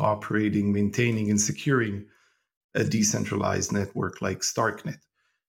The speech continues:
So some of them, um, have shown this through their actions by, you know, transacting and participating on such technologies. Others have done so through contributing to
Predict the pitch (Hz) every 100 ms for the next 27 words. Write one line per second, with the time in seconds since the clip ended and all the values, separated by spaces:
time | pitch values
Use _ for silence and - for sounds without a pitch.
0 | - - 127 113 - 160 180 170 131 127
1 | 120 120 107 - - - - - 107 110
2 | 107 - - - - - - _ _ _
3 | _ _ - 110 98 - 123 113 110 -
4 | - - _ - 120 110 107 104 104 -
5 | 117 107 - 110 104 104 107 107 - 107
6 | - - 127 - - 120 107 123 135 -
7 | 123 107 104 113 107 151 - - 117 107
8 | 107 104 - _ _ _ _ - 110 107
9 | 107 101 - - _ _ - - 104 -
10 | - - 139 123 107 101 98 - - _
11 | _ _ _ _ _ - 123 127 123 104
12 | 107 101 123 117 110 - 113 110 104 -
13 | 113 110 104 - 110 104 156 156 151 104
14 | 101 101 110 101 101 -